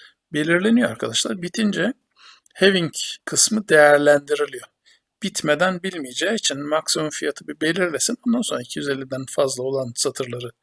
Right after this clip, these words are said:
getirsin. Sanki burada iki işlem yapılıyor gibi. Yani önce maksimum fiyatları buluyor.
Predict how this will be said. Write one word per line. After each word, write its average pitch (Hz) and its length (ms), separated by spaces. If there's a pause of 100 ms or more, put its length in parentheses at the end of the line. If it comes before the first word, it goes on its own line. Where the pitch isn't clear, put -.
(340)
getirsin. - 440
Sanki 190 380
burada 185 220
iki 190 240
işlem 165 320
yapılıyor 147 400
gibi. - 280 (540)
Yani 226 220 (840)
önce 156 220
maksimum 151 400
fiyatları 151 460
buluyor. 180 300